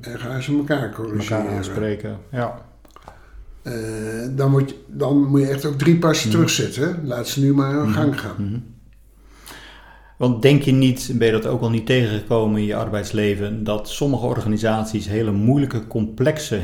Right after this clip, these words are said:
Speaker 2: jaarthema's maken, die eigenlijk veel te ver van het bed van, van de medewerkers, eh, afstaan? Ik bedoel, dit zijn concrete zaken.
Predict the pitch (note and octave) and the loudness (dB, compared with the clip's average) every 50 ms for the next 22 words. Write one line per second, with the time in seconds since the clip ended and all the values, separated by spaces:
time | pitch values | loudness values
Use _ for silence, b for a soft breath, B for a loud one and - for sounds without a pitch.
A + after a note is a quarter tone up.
0 | E2+ E2+ F2+ F#2 G2 G2+ F#2 F2+ - - F#2+ F2+ F2+ F2+ E2+ E2 F2+ F2 F2 F2+ | -4 -4 -4 -2 -2 -2 -2 -4 -4 -4 -2 -2 -2 -4 -4 -4 -6 -6 -6 -6
1 | F#2 - G2 G#2 G2+ G#2+ G#2 G2 G2+ G2 - - - B2 B2 B2 A#2 - A2+ F#2 | -8 -6 -6 -4 -4 -4 -4 -4 -6 -8 -6 0 2 2 4 2 2 0 -2 -2
2 | D#2+ - G2 A2 A2 A2 A2 - - - A2 G2+ G2+ F#2 E2+ F2+ A2 A2+ - - | -2 0 0 0 0 0 -2 -6 -8 -6 -4 -4 -4 -4 -2 -2 -2 -2 -4 -6
3 | - G#2+ G2+ F#2+ F2+ - G2+ G2 F#2+ F#2 G2 G#2+ G#2 G2+ F#2+ F#2+ G2 F#2 F#2+ G2+ | -6 -6 -6 -6 -6 -6 -6 -4 -2 -2 0 0 0 0 0 -2 -2 -4 -4 -6
4 | F#2 - - G2 F#2 - - C3+ C3 - - F2 E2+ F2 F#2 G#2 F#2 G2+ G2+ G2+ | -8 -8 -6 -6 -4 -2 0 -2 -2 0 -2 -4 -4 -2 -4 -4 -4 -2 -4 -4
5 | G#2 G2+ F#2+ F2 A2+ A2+ A2+ A2+ G2+ G2 - G#2+ F#2+ - A2 G2+ F#2+ - G#2 F#2+ | -4 -6 -2 0 0 2 2 2 0 0 0 0 0 0 2 0 0 0 0 4
6 | A2+ B2 B2 A2+ G#2 - G2+ F2+ F2+ | 6 6 6 6 4 2 -2 -4 -4